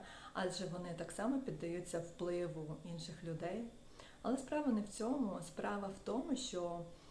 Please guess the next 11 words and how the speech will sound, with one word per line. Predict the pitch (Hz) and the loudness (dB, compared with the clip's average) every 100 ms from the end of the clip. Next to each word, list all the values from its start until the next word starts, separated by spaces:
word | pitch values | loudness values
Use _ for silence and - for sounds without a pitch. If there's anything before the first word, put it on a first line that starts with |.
| - - - - | -16 -16 -16 -4
е, | - 180 180 175 | 0 0 -2 -4
їхня | 220 220 214 202 | -2 2 2 2
закрита | 196 190 185 190 - 214 | 2 -2 -2 -2 -2 2
аура, | 214 269 214 170 165 - - - - | 4 4 4 0 -4 -10 -16 -12 -6
е, | 185 180 180 | -4 -6 -4
захищає | 208 - 226 - 240 240 175 | -4 -2 -2 -2 0 0 0
їх | 175 190 262 - - | 0 0 0 -4 -6
від | 185 190 | -4 -4
вторгнення | - 208 214 214 185 170 165 160 - - - - | -4 0 2 0 -2 -4 -2 -4 -6 -14 -18 -6
інших | 202 190 190 - 185 | -2 0 -2 -4 -2
людей. | 180 170 160 | 0 2 0